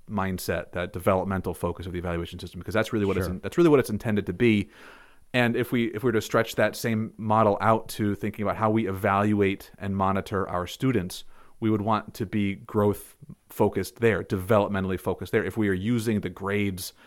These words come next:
Speaker 1: as punishment, for example, or as a way of, in a punitive fashion, well, we're setting up a culture of compliance and setting up a culture of,
Speaker 2: Right.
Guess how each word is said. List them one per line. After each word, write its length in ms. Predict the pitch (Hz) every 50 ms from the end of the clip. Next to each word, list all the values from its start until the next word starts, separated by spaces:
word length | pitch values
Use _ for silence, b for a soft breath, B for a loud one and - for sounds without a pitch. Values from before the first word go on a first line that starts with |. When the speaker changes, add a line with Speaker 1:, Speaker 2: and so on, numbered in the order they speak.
| B B B B B B B
Speaker 1:
as 180 | 107 101 87 -
punishment, 680 | - - - 135 143 139 - - - 104 95 95 -
for 220 | - - 98 90 92
example, 420 | 92 - 92 87 87 - - 92
or 120 | - 92 95
as 80 | 90 98
a 60 | 90
way 260 | 92 98 98 101 101
of, 280 | 90 92 90 87 - - B B B B B
in 80 | 104
a 40 | 95
punitive 380 | - - - 135 123 104 101 -
fashion, 560 | - 147 165 185 170 - - 98 90 90 - B B B B B B B B B
well, 200 | 139 123 123 -
we're 140 | 113 123 117
setting 260 | - 156 139 135 117
up 100 | 117 -
a 60 | -
culture 500 | - - - 127 - - 113 101 98 98
of 380 | - 98 95 95 90 87 - -
compliance 680 | - 98 - - 123 123 117 110 104 104 98 95 -
and 160 | 107 98 95 -
setting 200 | - 107 104 101
up 80 | 95
a 40 | 92
culture 500 | - - 120 117 110 - - 107 101 98
of, 420 | - 95 95 95 95 90 90 - -
Speaker 2:
Right. 200 | 69 65 65